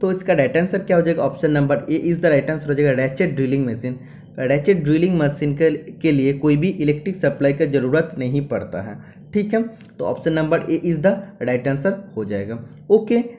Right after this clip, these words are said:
नेक्स्ट क्वेश्चन नंबर ट्वेंटी टू, scale one is to two in a drawing indicates,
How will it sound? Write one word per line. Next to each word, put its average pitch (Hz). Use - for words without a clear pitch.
नेक्स्ट 160
क्वेश्चन 214
नंबर 151
ट्वेंटी 147
टू, 117
scale 202
one 190
is 143
to 127
two 208
in 151
a 147
drawing 139
indicates, 120